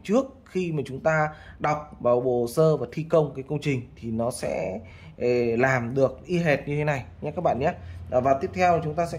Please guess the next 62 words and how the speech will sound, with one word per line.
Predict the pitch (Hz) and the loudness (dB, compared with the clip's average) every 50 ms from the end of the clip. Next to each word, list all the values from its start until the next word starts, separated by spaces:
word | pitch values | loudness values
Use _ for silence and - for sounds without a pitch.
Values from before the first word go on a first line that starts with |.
| - - | -2 0
có | 147 143 143 147 151 180 | 2 4 4 4 2 0
những | 202 208 - | -4 -6 -4
cái | - 147 151 143 143 156 | 0 0 0 0 2 6
đèn | 170 165 160 151 139 120 - - - - | 6 8 8 6 4 0 -6 -10 -12 -12
để | - - | -8 -4
trang | - 156 160 160 | -2 0 0 0
trí | 160 - 151 151 160 147 - | -2 -4 -6 -6 -6 -6 -8
khi | - 165 165 | -6 -4 -2
mà | 156 135 | -2 -2
buổi | 127 113 107 - - | -2 -2 -4 -2 2
tối | 139 135 151 170 - - - 190 | 2 4 4 2 0 -2 -4 -4
mà | 165 135 | -4 -6
chúng | - 135 - | -6 -6 -4
ta | - 147 | -2 0
bật | 147 147 - - | 0 0 0 2
lên | 156 160 165 165 160 - - - - - - | 2 2 2 0 -2 -8 -12 -16 -18 -14 -8
thì | 127 127 | -2 0
là | 131 127 123 | 2 2 2
nó | 120 123 | 2 0
sẽ | - - 175 | -4 -6 -8
sáng | - - - 147 139 151 185 220 | -8 -2 0 2 2 2 0 0
như | 277 185 | -2 -2
thế | 160 160 | -2 -2
này | 156 151 143 | -2 -2 -2
này. | 131 131 - - - - - - - - | -4 -6 -8 -12 -16 -16 -16 -14 -6 -4
Nó | 131 139 | -2 -2
sẽ | - - 180 | -2 -4 -6
sáng | 170 - - 143 135 160 190 185 | -6 -2 2 2 2 4 2 0
ở | 143 | 0
những | 135 135 143 | -2 -2 -4
cái | 165 170 | -4 0
đầu, | 170 170 147 139 127 123 123 120 107 - - - - - - | 2 4 4 6 4 4 2 -2 -4 -8 -12 -16 -18 -12 -4
ờ, | - 120 120 | -2 -2 -2
phần | - 131 127 - | -2 -4 -6 -2
thân | - 170 175 170 | 0 0 2 6
nhà. | 175 170 160 151 - - - - - - - - - - - - - - | 6 6 6 6 4 0 -6 -16 -20 -20 -20 -20 -20 -20 -20 -20 -8 -2
Kết | - 202 | 2 4
hợp | 226 208 180 160 - | 4 4 4 2 0
với | - 160 | 0 0
lại | 160 143 139 | 0 0 2
đèn | 151 139 127 117 | 2 2 2 0
ở | 110 | -2
trong | 113 156 156 160 | -2 -2 0 2
nhà | 160 156 147 139 123 110 - - | 4 4 4 2 0 -4 -8 -8
thì | 127 120 | -8 -6
là | 120 120 | -6 -6
cái | 131 139 139 | -8 -8 -6
công | 165 156 151 | -6 -4 -4
trình | - 151 131 113 101 | -2 -4 -4 -2 -4
của | 107 | -4
mình | 110 117 120 113 113 | -2 -2 -2 -4 -4
nó | 120 127 | -4 -6
sẽ | - - 147 170 | -6 -8 -8 -8
rất | 170 196 202 - | -6 -8 -6 0
là | 160 139 131 | 0 2 4
đẹp | 131 131 127 131 131 - - - - _ - | 6 6 6 6 4 0 -6 -18 -20 _ -2
và, | 120 123 123 123 120 120 120 120 120 - - - - - - - | 0 2 2 2 2 0 0 -2 -4 -8 -14 -20 -20 -20 -6 -2
à, | - 120 120 120 | 2 4 4 4
nó | 123 131 135 151 | 4 4 2 2
rất | 160 214 202 | 2 0 -2
là | - - | 0 0
ấm | 143 151 | 0 0